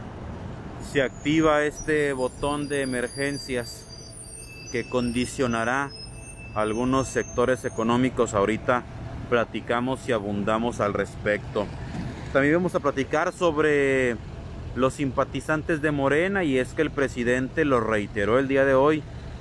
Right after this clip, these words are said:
tienen esta semana para renunciar aquellos que tengan aspiraciones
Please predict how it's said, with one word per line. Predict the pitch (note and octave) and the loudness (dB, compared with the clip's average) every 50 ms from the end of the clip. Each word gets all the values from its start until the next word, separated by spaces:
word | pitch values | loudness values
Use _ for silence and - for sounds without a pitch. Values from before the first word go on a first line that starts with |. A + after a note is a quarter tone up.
| - - - | -12 -6 -2
tienen | C3 C3 C3 C3+ C#3 C#3 C3+ C#3 | 0 2 2 2 2 2 2 2
esta | C#3 C3+ - - E3 C#3+ | 0 0 0 2 0 0
semana | - - D3+ C3+ C#3 C#3 C#3+ D3+ D3+ | 2 0 0 0 2 2 2 0 -2
para | - - C#3 B2+ A#2+ | 0 0 2 2 2
renunciar | A2+ A#2 A2 G#2+ G#2 G#2 G2 - - C3 C3+ C#3+ D#3 F3 - - - - - - - - - - - - - | 2 0 0 0 -2 -4 -4 -2 0 2 2 2 2 0 -4 -10 -14 -14 -14 -14 -14 -14 -14 -14 -12 -8 -4
aquellos | G#2+ A2 G#2+ - - C#3 C#3+ D3 C#3+ D3+ D#3 D3+ C#3+ - - - - - - - - - - - | -4 -4 -4 -2 0 2 2 2 2 2 0 0 0 -4 -10 -12 -14 -14 -14 -14 -14 -12 -4 -2
que | A#2+ A2+ | -2 0
tengan | - - C3 B2+ B2 B2 C3 C3+ C3 | 0 2 0 2 2 2 0 0 -2
aspiraciones | B2+ - - - A#2+ G#2+ G#2+ G2 - - C3 C3 C3+ C3+ C#3+ C#3+ D3 - | -4 -4 -4 -2 0 0 0 0 0 2 2 4 4 4 2 0 0 -2